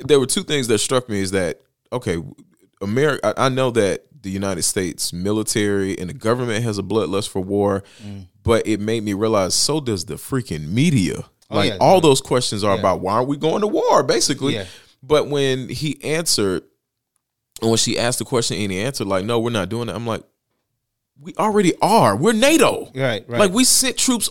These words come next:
Speaker 1: over to, like, so what are we talking about?
Speaker 2: Right, right. That's
Speaker 1: So
Speaker 2: not, it's not a nuanced position of, like, okay, America may not be doing it, but we already have partners,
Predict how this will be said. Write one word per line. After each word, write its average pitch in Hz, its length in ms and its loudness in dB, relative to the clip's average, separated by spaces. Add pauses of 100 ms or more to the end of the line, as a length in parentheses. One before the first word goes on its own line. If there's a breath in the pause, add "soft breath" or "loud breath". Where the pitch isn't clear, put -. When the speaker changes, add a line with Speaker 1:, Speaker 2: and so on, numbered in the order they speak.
Speaker 1:
over 196 400 6
to, 202 180 0
like, 214 200 2
so 233 140 4
what 262 200 0
are 359 60 0
we 339 120 2
talking 359 420 -2
about? 151 360 0
Speaker 2:
Right, 123 200 0
right. 117 220 0
That's 143 80 4
Speaker 1:
So - 100 4
Speaker 2:
not, 160 180 4
it's 143 80 -2
not 151 160 4
a - 20 2
nuanced 135 460 0
position 123 420 -2
of, 113 240 -2 (240 soft breath)
like, 120 260 -2 (560 soft breath)
okay, 147 300 0
America 139 680 2
may 180 180 2
not 180 160 2
be 175 100 -2
doing 185 300 -2
it, 160 220 0
but 135 260 2
we 139 160 -2
already 147 300 0
have 127 500 -2 (500)
partners, 135 680 -2